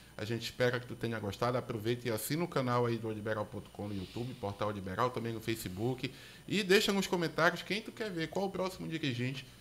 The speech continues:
tu quer ver aqui nessa temporada do Abre o Jogo. Desde já, meu muito obrigado ao Zé Capirão pela disponibilidade, por fazer esse papo reto aqui com a gente, muita coisa que vocês não sabiam, a gente também não sabia.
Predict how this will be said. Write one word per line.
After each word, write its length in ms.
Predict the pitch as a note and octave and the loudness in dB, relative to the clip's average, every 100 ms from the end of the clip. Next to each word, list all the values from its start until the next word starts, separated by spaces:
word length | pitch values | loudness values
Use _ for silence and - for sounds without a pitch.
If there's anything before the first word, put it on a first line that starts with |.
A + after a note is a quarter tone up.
| - - - | -20 -20 -8
tu 80 | B2 | -2
quer 200 | C3 A#2+ | 4 4
ver 160 | A#2+ | 6
aqui 200 | A#2+ A#2+ | 2 2
nessa 220 | B2 A#2+ A#2 | 0 0 -2
temporada 460 | A#2+ - A2 A2 | -2 0 0 0
do 200 | G#2+ G#2+ | 0 0
Abre 200 | G#2+ G2+ | 0 0
o 40 | F#2+ | 0
Jogo. 400 | G2+ C#3 D3 D3 - - - | 2 2 0 -6 -18 -14 2
Desde 300 | C3+ D3 C3+ | 4 4 4
já, 200 | C3 C3+ | 6 6
meu 120 | B2+ | 4
muito 220 | D3 D3+ | 2 2
obrigado 440 | D3 C3 A#2+ A#2+ A#2+ | 0 2 4 4 4
ao 40 | |
Zé 140 | A#2 | 4
Capirão 400 | A2 G#2+ G#2+ A2 | 2 0 0 -2
pela 220 | A2 A2 G2 | -2 -2 -2
disponibilidade, 960 | - A2+ G#2 G2+ F#2 F#2 A#2+ B2+ A#2+ | -2 -2 0 -2 0 6 8 8 4
por 280 | - A#2 A#2 A#2+ | 2 2 2 4
fazer 220 | C3+ C3 | 4 4
esse 140 | D#3 - | 0 2
papo 260 | D#3+ D3 | 0 2
reto 360 | A#2 A2+ D3 C#3+ | 2 4 4 0
aqui 160 | C3+ | -6
com 100 | B2 | -4
a 60 | A2 | -2
gente, 260 | G#2+ A2+ B2+ | -2 -2 -2
muita 220 | C3 A#2 | -2 -2
coisa 260 | A#2 B2 | 0 -2
que 160 | A2+ A#2+ | -2 -4
vocês 300 | A2 G#2+ B2+ | -4 -2 -2
não 100 | B2+ | -2
sabiam, 340 | A#2+ G2+ A2 | -4 -2 0
a 40 | G#2+ | 0
gente 180 | A2 A#2 | 0 -2
também 220 | G#2+ G#2+ | -2 -2
não 80 | G#2+ | -2
sabia. 440 | - F#2+ A2 B2+ | -4 -2 2 0